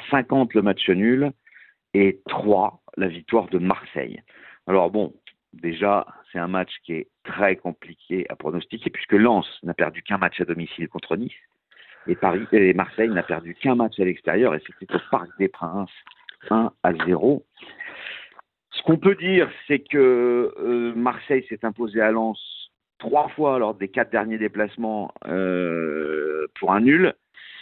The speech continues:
que Lens n'a pas gagné à Bollaert contre l'O M depuis deux mille dix, que sur les six dernières confrontations entre ces deux équipes, que ce soit à Bollaert ou au Vélodrome,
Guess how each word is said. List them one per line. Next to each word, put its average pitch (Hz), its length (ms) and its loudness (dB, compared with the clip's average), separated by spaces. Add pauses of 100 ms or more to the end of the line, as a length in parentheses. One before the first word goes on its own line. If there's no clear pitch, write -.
(440)
que 120 720 6
Lens 127 360 2
n'a 113 100 2
pas 113 100 4
gagné 113 400 2
à 104 80 4
Bollaert 107 380 2
contre 104 260 -6
l'O 107 120 2
M 98 100 -4
depuis 98 240 -6
deux 101 80 -4
mille 117 220 -2
dix, 156 220 -4 (800)
que 123 80 4
sur 139 240 2
les 135 180 4 (120)
six 165 80 -8
dernières 143 420 2
confrontations 135 600 -4
entre 123 220 -6
ces 120 140 -6
deux 120 220 -2
équipes, - 320 -6
que 104 100 -6
ce 104 140 -6
soit - 340 2
à 120 60 6
Bollaert 123 420 2
ou 123 120 -2
au 110 40 -2
Vélodrome, 110 640 -2